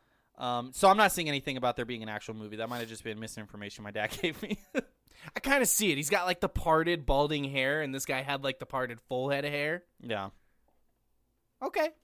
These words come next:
Speaker 2: Um,
Speaker 1: James Ga-, Gandalf, Gan-, Gandolfini.
Speaker 2: Gandolfini.
Speaker 1: Died at, died at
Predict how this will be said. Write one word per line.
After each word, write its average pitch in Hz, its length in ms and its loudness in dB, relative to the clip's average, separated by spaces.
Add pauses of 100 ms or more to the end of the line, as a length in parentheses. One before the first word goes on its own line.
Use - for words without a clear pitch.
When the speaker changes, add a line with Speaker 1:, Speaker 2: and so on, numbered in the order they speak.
(600)
Speaker 2:
Um, 156 300 0
Speaker 1:
James 120 260 -8
Ga-, 120 160 -4 (180)
Gandalf, 110 420 -4 (240)
Gan-, 117 380 -6 (420)
Gandolfini. 113 640 -10 (880)
Speaker 2:
Gandolfini. 131 240 0
Speaker 1:
Died 127 220 0
at, 117 500 -2
died 131 160 2
at 131 100 -2